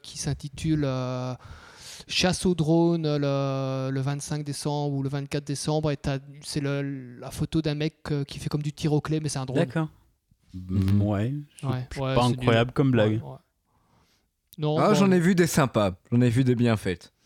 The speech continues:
Speaker 3: J'ai ri.
Speaker 2: Ouais, je sais
Speaker 1: Ouais,
Speaker 2: pas.
Speaker 1: bon, ouais.
Speaker 2: Mais du coup, euh, ouais, donc vous vous êtes adapté. Toi aussi, Martin ?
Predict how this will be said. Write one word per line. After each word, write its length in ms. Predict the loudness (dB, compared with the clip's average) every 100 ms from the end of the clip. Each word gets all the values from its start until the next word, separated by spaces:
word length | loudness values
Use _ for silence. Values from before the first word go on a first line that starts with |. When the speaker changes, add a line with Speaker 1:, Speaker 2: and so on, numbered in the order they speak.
| _ _
Speaker 3:
J'ai 120 | -2
ri. 160 | -2 -2
Speaker 2:
Ouais, 380 | 0 2 2 2
je 60 | 0
sais 80 |
Speaker 1:
Ouais, 100 | 0
Speaker 2:
pas. 140 | 0 -4
Speaker 1:
bon, 180 | -6 -6
ouais. 240 | -4 -6 0
Speaker 2:
Mais 120 | 2
du 120 | 4 4
coup, 240 | 4 6
euh, 1040 | 6 6 6 6 6 6 4 4 4 4 4
ouais, 420 | 4 4 6 4
donc 280 | 2 -2 -6
vous 140 | -6 -6
vous 180 | -4
êtes 120 | -2 -2
adapté. 800 | -4 -4 2 4 6 6 4 2
Toi 140 | 2
aussi, 260 | 2 2 2
Martin ? 440 | 2 2 2 2